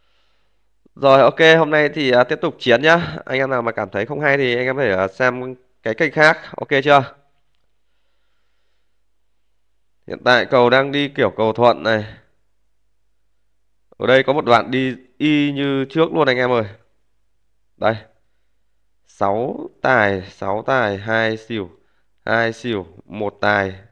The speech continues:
một tài, ba xỉu. À, cầu này thì, à, có xu hướng đi theo kiểu giống trước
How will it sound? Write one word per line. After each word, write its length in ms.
một 340
tài, 340
ba 260
xỉu. 300
À, 460
cầu 180
này 300
thì, 260
à, 220
có 560
xu 240
hướng 320
đi 200
theo 160
kiểu 320
giống 360
trước 220